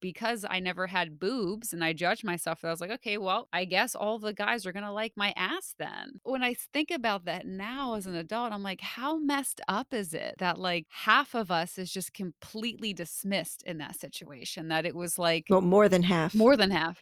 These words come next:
Speaker 1: Yeah, right. Like, there were these, there were these two qualifiers that made you a attractive woman, and if you missed one, you, you better have the other. But I remember really judging myself for that and almost be thinking, like, my body was kind of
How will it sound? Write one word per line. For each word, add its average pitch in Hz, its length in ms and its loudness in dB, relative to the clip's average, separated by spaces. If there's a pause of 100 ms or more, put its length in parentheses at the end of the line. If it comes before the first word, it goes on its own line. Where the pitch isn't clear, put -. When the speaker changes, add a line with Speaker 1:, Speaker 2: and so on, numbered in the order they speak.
Speaker 1:
Yeah, 208 220 6 (200)
right. 220 300 6
Like, 190 240 0
there 196 160 4
were 196 100 0
these, 185 400 -6
there 202 200 -2
were 202 100 2
these 190 320 -4
two 285 520 0
qualifiers 170 1080 2
that 170 180 0
made 175 380 2
you 165 640 0
a 160 400 -2
attractive 175 960 2 (120)
woman, 165 500 -2
and 151 240 -4
if - 120 -14
you 196 140 -4
missed 233 340 -2
one, 202 340 4
you, 160 180 -2
you 160 220 -6
better 175 300 2
have 170 260 2
the 160 160 -2
other. - 380 -2
But 180 100 -6
I 175 60 -4
remember 202 360 -6
really 208 360 -6
judging 202 440 -6
myself 175 460 -8
for 180 140 -10
that 156 220 -4
and 175 120 -6
almost 190 420 -8
be 185 200 -6
thinking, 220 380 -6
like, 196 260 0
my 185 120 0
body 185 360 0
was 170 180 -8
kind 202 240 -10
of 160 80 -10